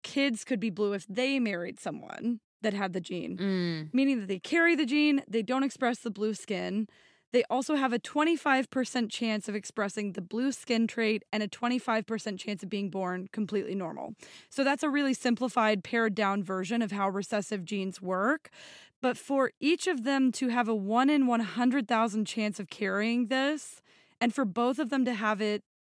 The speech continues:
Speaker 1: it's crazy.
Speaker 2: I'm really glad I, I, like, put in this, like, someone explain recessive genes.
Speaker 1: <laughs> Yeah.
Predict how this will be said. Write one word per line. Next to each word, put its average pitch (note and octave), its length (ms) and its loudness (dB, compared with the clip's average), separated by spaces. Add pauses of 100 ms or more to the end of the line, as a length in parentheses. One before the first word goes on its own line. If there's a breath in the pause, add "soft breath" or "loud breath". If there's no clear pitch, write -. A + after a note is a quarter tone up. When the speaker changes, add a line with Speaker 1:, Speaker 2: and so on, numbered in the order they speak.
(300)
Speaker 1:
it's C4 160 -2
crazy. G#3+ 360 -4
Speaker 2:
I'm C4 160 4
really C#4 240 4
glad E3+ 540 4
I, F#3 220 4
I, G#3 140 2
like, F#3 220 -4
put A3 240 2
in F#3 320 2
this, E3+ 360 0
like, D#3+ 420 -2 (160)
someone G#3 400 0
explain E3+ 600 -2
recessive F3 500 -2
genes. D4 720 4
Speaker 1:
<laughs> - 160 -8
Yeah. C4+ 180 4